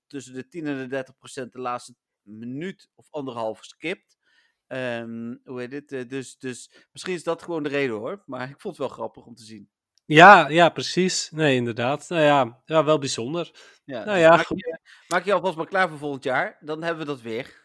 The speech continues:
Speaker 1: <laughs> Dus
Speaker 2: <laughs> Ja, inderdaad, ja. Nou ja, weet je, ik ben sowieso heel erg benieuwd, eh, hoe het zit met, ehm, eh,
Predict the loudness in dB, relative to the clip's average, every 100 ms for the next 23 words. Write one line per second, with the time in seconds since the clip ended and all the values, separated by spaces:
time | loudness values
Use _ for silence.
0 | _ -14 -12 -10 -6 -8 -8 -6 4 4
1 | 4 _ _ _ -16 -16 -6 -2 0 0
2 | 4 6 6 4 2 2 2 8 10 10
3 | 8 4 2 -2 0 0 6 6 6 4
4 | 6 4 0 -2 0 0 0 -4 -4 -2
5 | -4 -4 -2 -2 -2 -10 -8 -4 -4 -4
6 | -10 -16 _ _ _ _ _ -8